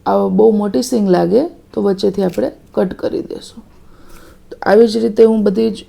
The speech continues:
ભીંડાને લઈ લઉં છું. તમે જોઈ શકો છો, વચ્ચેથી આપણે કાપો પાડી દઈશું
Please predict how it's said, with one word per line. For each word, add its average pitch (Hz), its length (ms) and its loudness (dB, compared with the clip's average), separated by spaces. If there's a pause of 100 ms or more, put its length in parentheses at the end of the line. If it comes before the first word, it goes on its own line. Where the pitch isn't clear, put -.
ભીંડાને 214 560 0
લઈ 214 260 0
લઉં 214 180 0
છું. 285 220 -6 (640)
તમે 196 160 -6
જોઈ 208 200 0
શકો 220 340 -4
છો, 269 240 -6 (1400)
વચ્ચેથી 196 440 -4
આપણે 202 220 -4
કાપો 202 300 -6
પાડી 214 260 -4
દઈશું 233 400 -4